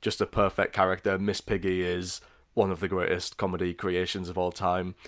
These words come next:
but Gonzo is the one that kind of <laughs> speaks to me directly. I don't know if I'm gonna elaborate on that.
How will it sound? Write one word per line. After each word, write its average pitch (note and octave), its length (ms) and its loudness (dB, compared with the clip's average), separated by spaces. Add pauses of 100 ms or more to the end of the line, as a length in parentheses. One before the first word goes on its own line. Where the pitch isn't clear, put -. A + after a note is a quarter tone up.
(180)
but G#2+ 220 2
Gonzo G#2 500 4
is G2 100 0
the G2 100 2
one F#2 320 2
that F2+ 200 -2
kind G2+ 240 0
of - 120 0
<laughs> - 0 -
speaks - 460 4
to A#2+ 100 2
me G#2+ 160 4
directly. G#2 600 4 (220)
I C3 60 4
don't F3+ 160 8
know F#3 80 10
if F3+ 100 8
I'm D3+ 100 6
gonna A#2+ 220 6
elaborate G2 400 6
on G2+ 200 2
that. A#2+ 220 4